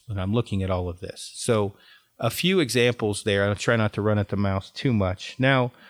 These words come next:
let's go back to daytime. We've talked about shutter, aperture, and I S O. Let's talk about white balance and metering. Um, now, I'm probably gonna hack this up pretty good on the white balance portion of it, but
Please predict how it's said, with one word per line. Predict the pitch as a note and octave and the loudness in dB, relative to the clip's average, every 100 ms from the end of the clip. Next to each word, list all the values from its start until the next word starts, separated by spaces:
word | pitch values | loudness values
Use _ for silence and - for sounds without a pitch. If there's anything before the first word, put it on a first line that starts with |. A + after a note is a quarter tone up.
| - _ _ - - | -20 _ _ -16 -2
let's | D#3 - | -2 2
go | G#3 | 2
back | G#3 F3 | 4 2
to | D3 | 0
daytime. | A2 B2 C3 - A2+ F#2 F#2 | 2 2 2 2 -2 0 -2
We've | G#2+ | -2
talked | - C#3+ C#3+ | 2 2 2
about | D#3 C#3 - | 2 2 2
shutter, | - B2+ B2+ A#2+ A#2 | 2 4 4 2 2
aperture, | A#2+ B2 - A2+ - A2+ | 0 0 -2 -4 -2 0
and | A2 | 2
I | A2+ | 2
S | A2+ G2+ - | 0 0 0
O. | A#2+ G2+ F#2+ - - _ | 2 2 -2 -10 -20 _
Let's | C#3+ - | -2 2
talk | A#3 | 0
about | E3+ D#3 G#2+ | 2 2 2
white | A2+ C3 - | 2 2 0
balance | A#2 A#2 A#2 G#2 - - | 0 2 2 0 -4 -4
and | A2+ F#2+ | -2 0
metering. | G#2 F#2 F2 E2 G2+ _ _ A2 | 0 0 -4 -8 -14 _ _ 0
Um, | A2+ G#2 F#2+ F#2+ - - - - | 0 2 -2 -6 -16 -20 -20 -4
now, | C3+ D#3 D3+ D#3 _ _ - | 2 4 2 -2 _ _ -2
I'm | C#3 | 0
probably | - C4 C4 | 2 0 0
gonna | G#3+ C3+ | 0 2
hack | - D#3 D3 - | 2 2 0 -2
this | C3 A#2 - | -2 0 2
up | A#2 G2 - | 2 0 -2
pretty | C3+ A#2 | 0 0
good | G2+ A#2 A2 | 0 2 2
on | G#2 G2+ | 2 0
the | |
white | G2 A2 A2+ A2+ | 0 0 0 0
balance | A2+ A2+ A2+ | 0 0 -2
portion | - A#2+ A#2+ - A#2+ | -4 -2 0 0 0
of | A#2 | 2
it, | A#2+ G#2 _ - - _ | 0 -4 _ -20 -20 _
but | - B2 C3 C3 | -4 2 4 2